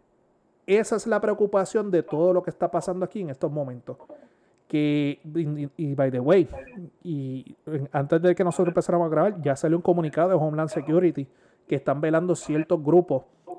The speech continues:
de terroristas, este, domésticos que son, son personas, pues, que pueden atentar contra este proceso de, de, de, del impeachment contra el presi-,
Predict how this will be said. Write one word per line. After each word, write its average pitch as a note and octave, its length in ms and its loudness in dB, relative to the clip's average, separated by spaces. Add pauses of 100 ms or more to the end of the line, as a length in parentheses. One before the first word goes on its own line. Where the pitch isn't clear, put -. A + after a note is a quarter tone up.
(380)
de C#3 540 0
terroristas, D3 800 0
este, F3 280 0
domésticos D3+ 580 -2 (1120)
que C#3 800 -2
son, D#3 440 -2
son D3+ 320 -4
personas, F#3 420 2
pues, G3 140 0
que - 120 -2
pueden D3 260 0
atentar E3 560 2 (340)
contra D#3 380 0
este E3+ 480 2
proceso F3+ 520 0
de, D#3 200 2
de, C#3+ 200 -2
de, C#3+ 160 -6
del C#3+ 220 -6
impeachment F3 400 -4
contra C#3 220 -2
el C3+ 80 -6
presi-, C3+ 280 -8